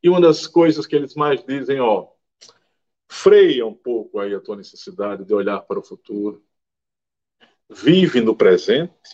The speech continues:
mas vive num presente não radicado nesse tempo cronológico, num tempo psicológico.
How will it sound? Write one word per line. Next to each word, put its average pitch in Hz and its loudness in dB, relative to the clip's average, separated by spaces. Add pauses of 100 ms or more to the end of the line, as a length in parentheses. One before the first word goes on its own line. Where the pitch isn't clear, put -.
mas 123 -2
vive 156 0
num 156 2
presente 147 0
não 180 0
radicado 165 -2
nesse 165 -6
tempo 143 -6
cronológico, 95 -4
num 160 -10
tempo 214 0
psicológico. - -16